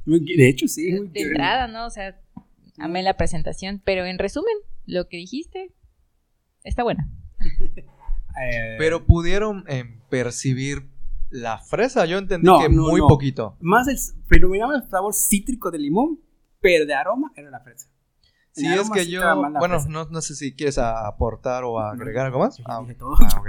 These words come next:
Speaker 3: ok.
Speaker 1: <laughs> Yo ya dije todo.
Speaker 3: No, es que, bueno, yo justamente eso es lo que iba a decir. Creo que lo mencioné al principio, pero lo puedo reafirmar. No estuvo mal la mía, pero yo me esperaba por el color así rojizo, un sabor a Jamaica. Y obviamente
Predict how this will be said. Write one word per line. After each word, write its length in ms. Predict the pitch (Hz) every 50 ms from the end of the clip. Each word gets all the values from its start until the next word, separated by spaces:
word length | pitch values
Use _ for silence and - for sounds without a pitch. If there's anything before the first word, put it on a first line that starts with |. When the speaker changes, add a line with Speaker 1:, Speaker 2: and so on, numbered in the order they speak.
| - -
Speaker 3:
ok. 40 | -
Speaker 1:
<laughs> 60 | -
Yo 180 | - 143 131 139
ya 140 | 139 135 135
dije 220 | 156 - - 165
todo. 260 | - - - 151 165 185
Speaker 3:
No, 60 | 190
es 100 | 190 -
que, 120 | 196 190 180
bueno, 180 | 180 196 190
yo 200 | 185 180 190 196
justamente 640 | - - - 214 220 - - 190 165 165 175 - 175
eso 120 | 160 160
es 40 | 151
lo 80 | 135 135
que 80 | 131
iba 100 | 123 123
a 40 | 120
decir. 340 | 120 - 143 147 - - - - - - - - - - -
Creo 180 | - - 151 170
que 80 | 180 175
lo 120 | 151 135
mencioné 300 | 120 123 120 - 131 135
al 100 | 147 156
principio, 420 | 151 165 170 160 180 - - 165 151
pero 240 | - 131 120 117 117
lo 140 | 117 113
puedo 280 | - 151 151 151 139 131
reafirmar. 920 | - - 120 120 120 117 110 - - 127 120 113 113 120 120 117 123 - _ _ _ _ _
No 320 | 151 156 175 226 262 285
estuvo 340 | 240 - - - 196 190 170
mal 280 | 147 135 127 127 127 127
la 80 | 120
mía, 300 | 113 117 143 196 285 - _ _ _ _ _ _ _ _ _ _ _ _ _
pero 160 | - 143 139
yo 160 | 135 143 175
me 80 | 196 208
esperaba 640 | 190 - - 139 131 127 135 139 139 127 127 _
por 220 | - 135 127 127 123
el 160 | 117 117 117
color 600 | - 127 120 113 113 113 113 110 117 123 - - - - _ _
así 320 | _ 107 101 - 113 107 107
rojizo, 720 | 101 107 107 120 110 - - 127 120 117 - 180 185 185 _ _ _ _ _
un 140 | 143 135 135
sabor 320 | 135 131 117 107 113 110
a 80 | 107 92
Jamaica. 800 | - - - - 120 117 110 117 123 151 165 - - 139 120 - _ _ _ _ _ _ _ _ _ _ _ _ _ _ _
Y 140 | 151 143 143
obviamente 600 | 156 156 156 151 143 139 143 139 160 156 147 -